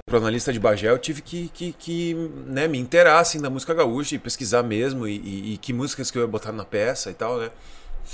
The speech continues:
Então fez um, uma pesquisa de quase dois anos de, de, de música nativista, assim. Cara, eu, e eu encontrei coisas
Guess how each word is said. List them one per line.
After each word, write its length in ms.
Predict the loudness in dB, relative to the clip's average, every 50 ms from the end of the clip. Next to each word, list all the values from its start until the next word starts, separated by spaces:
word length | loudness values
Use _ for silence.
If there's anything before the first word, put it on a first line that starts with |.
| -10 -12 -12 -14 -16 -16 -14
Então 200 | -10 -6 -6 -6
fez 220 | -4 -4 -6 -6 -4
um, 200 | -4 -6 -6 -8 -10 -18 -18 -18 -18 -16
uma 60 | -14 -10
pesquisa 340 | -8 -8 -6 -4 -4 -4 -4
de 100 | -6 -2
quase 200 | -2 -2 -2 0
dois 280 | 0 0 0 0 -2
anos 400 | -2 -4 -4 -4 -4 -6 -8 -8
de, 100 | -8 -10
de, 260 | -10 -10 -10 -10 -10 -8
de 160 | -8 -8 -8
música 300 | -8 -8 -8 -8 -8 -8
nativista, 560 | -8 -8 -10 -10 -12 -10 -10 -8 -10 -10 -10
assim. 220 | -10 -10 -10 -10 -12
Cara, 260 | -12 -8 -6 -4 -4
eu, 80 | -4 -6
e 140 | -6 -8 -8
eu 100 | -8 -10
encontrei 380 | -10 -10 -10 -10 -10 -12 -12
coisas 400 | -10 -8 -8 -8 -6 -8 -8 -10